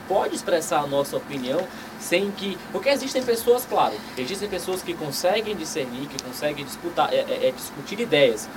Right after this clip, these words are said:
mas existem aquelas outras que já partem mesmo pro lado pessoal, que já partem mesmo pra agressão verbal.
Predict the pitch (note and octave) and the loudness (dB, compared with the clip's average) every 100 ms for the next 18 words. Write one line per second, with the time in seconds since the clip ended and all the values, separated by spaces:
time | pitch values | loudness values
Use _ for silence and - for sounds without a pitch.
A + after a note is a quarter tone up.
0 | - - D#4+ A#3+ G#3+ G#3 G#3 E3+ D3+ G3 | -10 -4 -2 -2 -4 0 2 4 2 -2
1 | - F#3 D#3+ C#3 D3+ D#3+ - D3+ C3+ D3 | -6 -2 -2 0 -2 -2 -4 -4 -4 -4
2 | C#3 - C3+ B2 B2 B2+ B2+ - A2 A#2+ | -6 -4 -2 -2 -2 -4 -4 -4 -4 0
3 | C#3+ C#3 B2+ A2 - - - C#3 C3+ C#3 | 2 2 0 -2 -10 -10 -4 -2 0 0
4 | C#3 - C3+ C3 C3+ D3 C#3+ C3+ C#3 C#3 | 0 -2 -6 -6 -2 2 2 0 -2 0
5 | C#3 - D3+ D#3 E3 D#3 B2 A#2 | 0 0 -2 -2 -2 -2 0 0